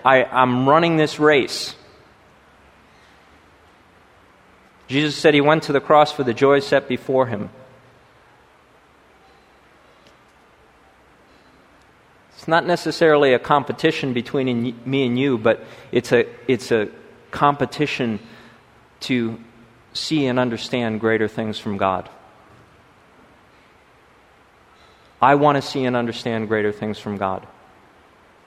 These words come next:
Do you want to see God manifest himself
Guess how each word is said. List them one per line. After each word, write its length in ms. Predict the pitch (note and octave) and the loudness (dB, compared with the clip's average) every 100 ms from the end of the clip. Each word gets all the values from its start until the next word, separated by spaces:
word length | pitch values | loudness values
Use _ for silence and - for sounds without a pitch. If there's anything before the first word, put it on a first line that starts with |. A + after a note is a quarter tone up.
| _ _ _ _ | _ _ _ _
Do 80 | A2 | -4
you 100 | A#2 | -2
want 220 | A2+ B2+ | 2 2
to 40 | A#2+ | 0
see 200 | - B2+ | -4 0
God 240 | A#2+ A#2 | 2 2
manifest 560 | A#2 A#2 A#2 A#2 A2 - | 2 -2 -2 -2 -2 -4
himself 560 | G#2+ - G2+ - - | -8 -4 -4 -6 -14